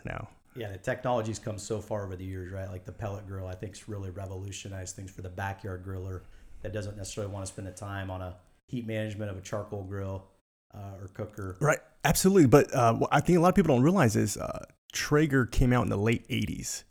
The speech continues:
Speaker 1: and they did patent the L M H, the low, medium, high smoke setting, and then, uh, they just kinda went away. And like you said, nineties, two thousands, they,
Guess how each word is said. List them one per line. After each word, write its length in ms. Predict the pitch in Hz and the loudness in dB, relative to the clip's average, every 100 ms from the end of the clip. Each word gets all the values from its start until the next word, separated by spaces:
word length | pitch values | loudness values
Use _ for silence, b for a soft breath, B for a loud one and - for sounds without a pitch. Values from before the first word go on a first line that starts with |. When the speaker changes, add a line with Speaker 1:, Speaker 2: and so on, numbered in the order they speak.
| _ _ _ | _ _ _
Speaker 1:
and 180 | 113 107 | 0 4
they 60 | 104 | 6
did 260 | 123 110 | 4 4
patent 600 | - - 113 113 107 107 - | 2 4 4 4 2 0 -2
the 120 | - | 2
L 120 | 110 | 2
M 120 | 104 | 4
H, 280 | 98 - - | 0 -4 -6
the 80 | 98 | -2
low, 200 | 101 107 | 2 4
medium, 280 | 113 120 107 | 4 4 4
high 180 | 101 | 2
smoke 320 | 101 - 101 - | 0 0 -2 -2
setting, 380 | - 101 104 - b b b b b | -6 -6 -8 -10 b b b b b
and 220 | 104 101 | -2 2
then, 520 | 110 113 117 117 110 - - | 4 6 6 4 2 -2 -12
uh, 80 | - - _ - - | -20 -20 _ -18 -4
they 80 | 107 | 0
just 220 | 120 - | 2 2
kinda 180 | 131 143 | 2 4
went 160 | 147 | 2
away. 360 | 139 156 - - _ _ _ _ _ _ _ - | 2 0 -4 -12 _ _ _ _ _ _ _ -8
And 520 | 107 98 101 104 101 | -6 -4 -4 -4 -4
like 260 | 113 104 | -2 -2
you 60 | 113 | -2
said, 340 | - 139 107 - _ _ _ _ _ - | 0 -2 -2 -10 _ _ _ _ _ -4
nineties, 540 | 107 101 113 117 113 | 0 4 4 4 2
two 140 | - 117 | 0 2
thousands, 760 | 107 104 117 127 127 117 - b b b b b _ _ - | 6 6 6 2 2 -2 -10 b b b b b _ _ -2
they, 720 | 104 104 107 110 110 110 | 2 4 6 4 4 2